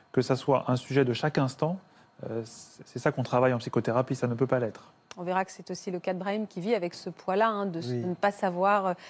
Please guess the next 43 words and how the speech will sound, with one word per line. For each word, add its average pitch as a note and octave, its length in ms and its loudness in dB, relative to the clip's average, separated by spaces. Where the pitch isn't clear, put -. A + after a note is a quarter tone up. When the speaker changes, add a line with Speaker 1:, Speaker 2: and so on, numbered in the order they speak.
Speaker 2:
vous F#3 80 -2
savez G#3 220 4
votre A3 120 4
date G#3 140 4
de G#3+ 40 2
naissance G#3 400 -6
aujourd'hui ? A3+ 320 -4
Speaker 3:
Non. G#2 280 0
Speaker 2:
Non G3 120 0
plus ? G3 240 -8
Speaker 3:
Non. G3 140 -8
Speaker 2:
Votre, G3 320 0
votre F#3 180 2
prénom F#3+ 300 -2
non, F#3 220 -2
votre F#3 420 0
prénom G#3 460 0
d'a-, F3 300 2
d'origine F#3 480 0
non G3+ 100 0
plus ? B3 240 -8
Speaker 3:
Non A#2+ 280 6
plus, A2 300 2
aucune. G#2+ 320 -2
Speaker 2:
C'est F#3+ 160 -8
terrible F3+ 280 -4
ça. - 140 -18
Speaker 3:
Oui. G#2 60 -10
Speaker 2:
Et G#3 40 -10
vous G3 140 2
y A3+ 40 2
pensez A#3+ 220 2
tous C4+ 140 -2
les C4 140 2
jours ? A#3 180 0
Speaker 3:
Tous - 120 -4
les B2 120 6
jours, A#2 160 2
j'y G2+ 140 -6
pense. - 360 -10
Speaker 2:
Tous - 80 -8
les G3 100 0
jours. F#3 200 -10